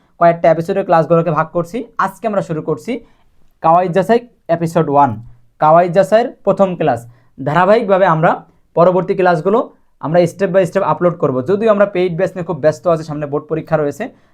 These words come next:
তারপরেও চেষ্টা করব খুব দ্রুতই ক্লাসগুলো আপলোড করার জন্য। আজকে আমরা কাওয়াইদ অংশের, কাওয়াইদ যাচাই ক্লাসের প্রথম যে ক্লাসটা করব, সেটা হচ্ছে গুরুত্বপূর্ণ একটা কোশ্চেন নিয়েছি আমরা বোর্ড পরীক্ষা থেকে, যেটা প্রায়ই বোর্ড পরীক্ষায় যে কোশ্চেনটা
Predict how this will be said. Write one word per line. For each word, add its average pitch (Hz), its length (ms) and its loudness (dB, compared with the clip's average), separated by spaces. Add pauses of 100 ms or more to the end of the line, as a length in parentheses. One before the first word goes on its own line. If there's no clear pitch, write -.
তারপরেও 170 280 0
চেষ্টা 208 320 0
করব 208 400 -2
খুব 147 180 -8
দ্রুতই 180 400 -2 (200)
ক্লাসগুলো 160 400 2
আপলোড 151 280 -4
করার 135 200 0
জন্য। 120 340 -8 (300)
আজকে 202 300 0
আমরা 208 380 2
কাওয়াইদ 190 360 2
অংশের, 160 420 -2
কাওয়াইদ 185 340 2
যাচাই 175 280 0
ক্লাসের 156 380 -2 (320)
প্রথম 233 340 0
যে 220 80 2
ক্লাসটা 165 340 -2
করব, 170 240 -2
সেটা 180 240 -2
হচ্ছে 180 160 -2
গুরুত্বপূর্ণ 220 460 -2
একটা 202 140 -2
কোশ্চেন 190 360 -4
নিয়েছি 165 240 -4
আমরা 160 320 -2 (260)
বোর্ড 196 200 2
পরীক্ষা 175 320 0
থেকে, 160 340 0
যেটা 165 280 0
প্রায়ই 202 500 0
বোর্ড 165 220 -2
পরীক্ষায় 170 340 -2
যে 165 120 -2
কোশ্চেনটা 160 540 -4